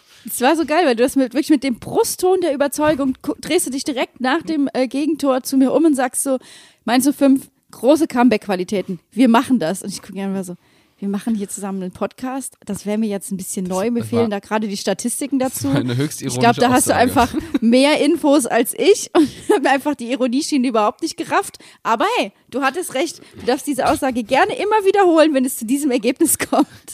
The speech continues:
Speaker 2: Äh, ja, das war wunderbar. <clears throat>
Speaker 1: Aber um aufs Spiel generell zu gucken, ähm, wie, ich habe ja eben schon gesagt, von der Startaufstellung habe ich mir einiges versprochen. Dann haben wir in der sechzehnten Minute eine Großchance von Stuttgart. Ähm,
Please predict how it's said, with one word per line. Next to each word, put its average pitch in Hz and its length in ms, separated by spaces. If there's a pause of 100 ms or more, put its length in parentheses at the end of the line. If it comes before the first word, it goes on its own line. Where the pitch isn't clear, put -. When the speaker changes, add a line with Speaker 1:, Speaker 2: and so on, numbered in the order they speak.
(300)
Speaker 2:
Äh, 123 40 (460)
ja, 87 120 (180)
das 98 300
war 87 160
wunderbar. 85 440 (560)
<clears throat> 120 60 (1300)
Speaker 1:
Aber 240 180
um 247 80
aufs 254 180
Spiel 262 260
generell 233 520
zu 302 100
gucken, 294 380 (340)
ähm, 220 400 (240)
wie, 214 180
ich 208 100
habe 262 120
ja 214 60
eben 247 100
schon 247 140
gesagt, 220 220
von 220 140
der 202 120
Startaufstellung 220 580
habe 220 100
ich - 100
mir 226 100
einiges 226 340
versprochen. 254 600 (500)
Dann 233 340
haben 247 180
wir 254 140
in 220 60
der 214 120
sechzehnten 247 440
Minute 240 640
eine 214 140
Großchance 240 640
von 208 160
Stuttgart. 262 760
Ähm, 226 440